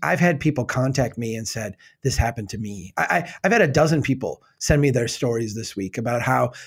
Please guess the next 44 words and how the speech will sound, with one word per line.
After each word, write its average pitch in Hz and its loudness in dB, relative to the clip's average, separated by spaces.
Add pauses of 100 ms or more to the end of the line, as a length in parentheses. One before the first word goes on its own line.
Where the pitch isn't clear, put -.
(140)
this 160 6
has 151 2
happened 139 2
to 127 2
me 139 4 (220)
time 151 4
and 147 6
again, 135 2
you 160 4
know, 117 0
and, 156 0
and, 160 2
and, 156 2
and 156 6
you 156 8
get 180 2
these 151 6
instances, 147 4
and 143 4
they're 143 4
instances 151 4
where, 135 4
like, 131 2
we 151 6
had 147 4 (300)
this 156 4
one 175 6
woman 180 8
yesterday, 135 4
Andrea 156 4
Marr, 147 6
we 147 8
invited 139 4
her 139 6
to 127 -2
come 139 0
speak - -2
a-, 127 -2
at 131 2
our 123 2
briefing 147 2
that 113 -6
we 123 -4
did. 110 -6